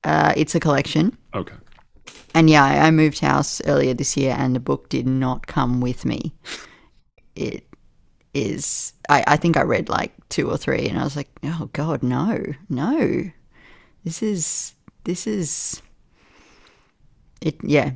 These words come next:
Speaker 1: just didn't grab me at all. Um, which I feel like, I don't know, I,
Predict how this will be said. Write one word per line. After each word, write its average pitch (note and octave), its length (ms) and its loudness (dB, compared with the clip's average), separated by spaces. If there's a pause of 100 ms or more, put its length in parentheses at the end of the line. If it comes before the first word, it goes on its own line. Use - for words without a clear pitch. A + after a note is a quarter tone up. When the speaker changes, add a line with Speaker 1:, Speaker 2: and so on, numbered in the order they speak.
Speaker 1:
just D3+ 160 0
didn't D3 220 4
grab A#2 180 0
me A#2+ 120 -2
at G#2 60 -4
all. B2 320 -2 (120)
Um, C3 560 -2 (720)
which F3+ 240 0
I A3 80 8
feel A#3+ 240 4
like, F3+ 320 2 (200)
I B3+ 80 8
don't E3+ 120 6
know, C3 160 2 (240)
I, C#4 260 4